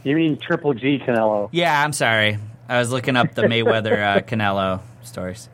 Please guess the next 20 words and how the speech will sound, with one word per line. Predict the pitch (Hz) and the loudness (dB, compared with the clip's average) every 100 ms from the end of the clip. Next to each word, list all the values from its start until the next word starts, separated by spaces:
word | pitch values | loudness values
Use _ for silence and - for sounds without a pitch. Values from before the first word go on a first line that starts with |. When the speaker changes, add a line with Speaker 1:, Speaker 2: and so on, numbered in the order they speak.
| - - - - - - | -20 -20 -20 -20 -20 -2
Speaker 1:
But | 120 | 0
all | 131 | 2
right, | 123 120 - 113 - - | 0 -2 -14 -20 -20 -12
what, | 123 127 | -2 0
what | 120 127 | 0 0
do | 120 | 0
you, | 117 92 | -2 -6
what, | 110 127 | -4 -2
what, | 117 131 131 | 0 0 2
what's | 139 131 120 | 2 2 0
your | 147 | 0
overall | 131 127 123 113 | 2 2 2 2
thoughts? | 107 113 101 - - - - - - - - - - - _ _ _ - - | 2 0 0 -4 -14 -20 -20 -20 -20 -20 -20 -20 -20 -20 _ _ _ -20 0
Speaker 2:
Well, | 240 247 226 | 2 4 2
here, | 214 247 277 254 | 2 2 2 2
here's | 202 233 233 | 2 2 2
my | 185 190 175 | 4 2 2
thing, | - 135 127 | 4 4 4
and | 135 | 4
this | 196 | 2